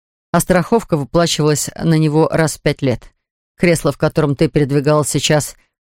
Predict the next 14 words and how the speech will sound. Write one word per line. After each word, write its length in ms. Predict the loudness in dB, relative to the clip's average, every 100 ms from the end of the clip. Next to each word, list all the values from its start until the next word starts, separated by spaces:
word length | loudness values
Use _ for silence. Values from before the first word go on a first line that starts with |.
| _ _
настроили 500 | 0 0 2 2 2
под 180 | 0 -2
тебя, 240 | -2 0 0
когда 280 | 0 0
тебе 240 | -2 0 0
было 240 | 2 0
два, 280 | 0 -2 -4 _ _ _ _ _ -4
а 80 | -2
с 60 |
тех 200 | 0 0
пор 180 | 0 0
ты 120 | 0
сильно 380 | -2 0 2 2
выросла. 480 | 2 0 -2 -4 -6